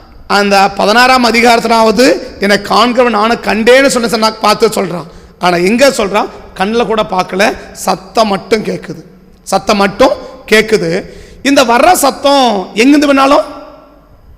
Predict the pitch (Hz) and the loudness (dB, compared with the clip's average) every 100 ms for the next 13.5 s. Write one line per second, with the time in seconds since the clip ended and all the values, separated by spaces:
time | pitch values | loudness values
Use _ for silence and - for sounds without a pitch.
0 | - - _ _ _ - - - - - | -20 -20 _ _ _ -20 -20 -20 -14 -2
1 | 185 240 247 254 254 277 202 240 233 247 | 0 2 4 4 4 2 0 0 2 0
2 | 294 - - 240 254 247 247 240 226 240 | -2 -8 -8 -2 0 0 0 -2 -2 0
3 | 277 - - - - 214 208 175 151 - | 0 -2 -6 -20 -2 0 0 -2 -8 -16
4 | - - - 247 233 254 294 208 247 262 | -20 -12 -4 2 2 2 2 0 2 2
5 | 254 233 214 254 247 240 220 208 202 190 | 4 2 2 0 0 -2 -2 0 2 2
6 | 220 285 - - - - - 180 220 240 | 0 0 -4 -16 -18 -20 -6 -2 0 2
7 | 233 214 185 240 262 254 254 240 233 202 | 0 0 0 2 2 2 2 2 0 0
8 | 202 190 180 233 - - - - 190 240 | 0 0 2 0 0 -8 -16 -2 0 2
9 | 233 226 233 254 247 254 254 294 277 - | 0 0 0 2 2 2 2 0 -4 -12
10 | - 202 208 196 180 175 233 - - - | -8 -2 2 2 0 0 0 0 -8 -10
11 | - 202 262 247 262 220 202 240 226 220 | -2 2 4 4 2 -2 -4 0 2 2
12 | 220 214 190 196 190 185 508 - - - | 0 -2 -2 -2 0 2 2 0 -8 -6
13 | 180 196 262 254 269 | 0 2 2 2 2